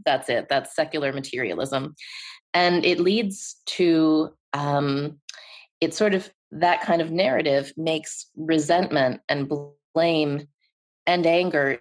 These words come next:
seem like the only sane responses to, um, to trauma, to pain. 'Cause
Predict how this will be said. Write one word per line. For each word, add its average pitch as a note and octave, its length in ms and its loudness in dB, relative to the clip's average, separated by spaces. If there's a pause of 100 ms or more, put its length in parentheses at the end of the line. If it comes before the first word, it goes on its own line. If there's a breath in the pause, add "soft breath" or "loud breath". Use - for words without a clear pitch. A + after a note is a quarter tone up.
seem E3 300 -4
like C#3+ 320 0
the D3 160 -2
only D3 840 -4
sane B2+ 720 -2 (240)
responses B2 1000 -2 (160)
to, B2 560 2 (640 soft breath)
um, A#2 520 -2 (640)
to E3 200 2
trauma, C#3+ 560 2
to - 120 -10
pain. C#3 440 -2 (400 loud breath)
'Cause D3+ 60 -6